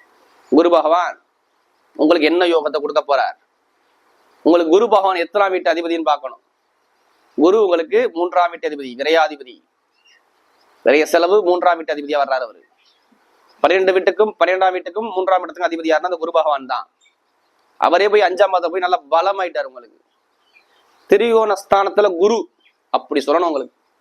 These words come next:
அப்ப எல்லாமே குரு என்ன பண்ணுவாரு? யோகத்தை மட்டும்தான் கொடுப்பாரு. ஏன்னா மகர ராசிக்காரங்க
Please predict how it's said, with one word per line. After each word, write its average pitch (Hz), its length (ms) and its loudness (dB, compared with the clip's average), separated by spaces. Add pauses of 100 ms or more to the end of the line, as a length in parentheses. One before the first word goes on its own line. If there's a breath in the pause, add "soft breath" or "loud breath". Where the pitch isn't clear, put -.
(1300)
அப்ப 127 100 2 (120)
எல்லாமே 208 360 2 (100)
குரு 214 200 2
என்ன 226 160 -2
பண்ணுவாரு? 190 320 0 (280)
யோகத்தை 196 460 -2 (120)
மட்டும்தான் 190 560 -2
கொடுப்பாரு. 143 580 -2 (1800)
ஏன்னா 208 200 4
மகர 196 260 2
ராசிக்காரங்க 196 520 0